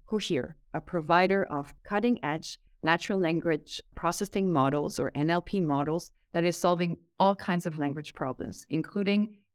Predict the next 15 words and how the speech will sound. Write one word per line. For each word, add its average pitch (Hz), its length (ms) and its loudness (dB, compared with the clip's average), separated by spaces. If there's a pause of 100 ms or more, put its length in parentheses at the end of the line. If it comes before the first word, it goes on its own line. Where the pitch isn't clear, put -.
text 302 280 -2
summarization, 202 880 2 (220)
composition, 190 840 0 (100)
classification, 185 760 -2
and 147 200 -2
more. 135 280 -4 (800)
After 233 240 2
starting 220 440 4
as 185 140 0
a 175 60 0
foundational 185 960 0 (140)
software 175 460 -2
engineer, 147 640 0 (340)
Ivan 208 440 4
rose 151 380 -2